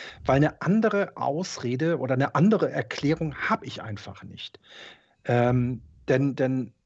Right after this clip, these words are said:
dafür sind die Yankees eigentlich offensiv zu gut aufgestellt. Ähm, und, ähm, das wird sehr spannend zu sehen, wie das jetzt über die Saison sich noch entwickelt. Denn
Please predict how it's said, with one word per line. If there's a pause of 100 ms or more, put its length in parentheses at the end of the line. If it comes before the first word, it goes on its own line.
(220)
dafür
sind
die
Yankees
eigentlich
offensiv
zu
gut
aufgestellt. (680)
Ähm, (160)
und,
ähm,
das
wird
sehr
spannend (500)
zu
sehen,
wie
das
jetzt
über
die
Saison
sich
noch
entwickelt.
Denn